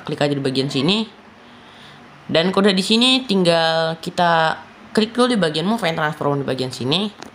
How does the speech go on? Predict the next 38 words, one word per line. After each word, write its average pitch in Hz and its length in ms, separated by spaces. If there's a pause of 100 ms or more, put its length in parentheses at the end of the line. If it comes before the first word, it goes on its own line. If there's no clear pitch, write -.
(400)
Dan 143 240
kita 160 160
ke 156 80
bagian 139 400
zoom 131 240
ini. 175 320 (1300)
Kode 185 160
di 185 80
sini 240 160
kita 233 240
tambahin 202 400
dulu 208 160
kunci 196 160
satu 190 240
di 190 160
detik 165 320
nol 170 240
enam 165 160
titik 160 240
dua 143 160
puluh, 139 400
tambahin 123 320
kunci, 147 480 (240)
klik 165 160
di 156 160
kiri 143 240
sini. 160 400 (1500)
Tambahin 120 320
kunci, 127 400
kode 175 240
di 165 80
sini 220 240
kita 220 240
klik 233 160
lambang 185 240
panah 165 240
di 185 160
kanan 151 320